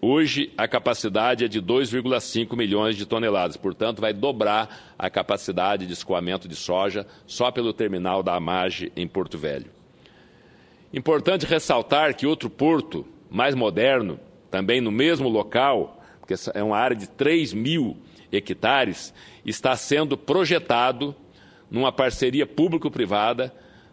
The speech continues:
nos moldes do Porto do Sul da Bahia, e será chamado Complexo Portuário do Rio,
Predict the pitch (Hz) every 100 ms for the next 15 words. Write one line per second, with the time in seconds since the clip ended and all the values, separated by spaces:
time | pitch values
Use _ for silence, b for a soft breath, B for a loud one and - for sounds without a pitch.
0 | B 107 104 107 127 143 127 117 - -
1 | 113 - 139 151 127 110 - 156 175 160
2 | 131 107 110 131 135 - B B B B
3 | B 104 127 120 123 - 110 117 131 113
4 | - 120 - 123 139 - - 123 110 113
5 | 123 117 110 107 131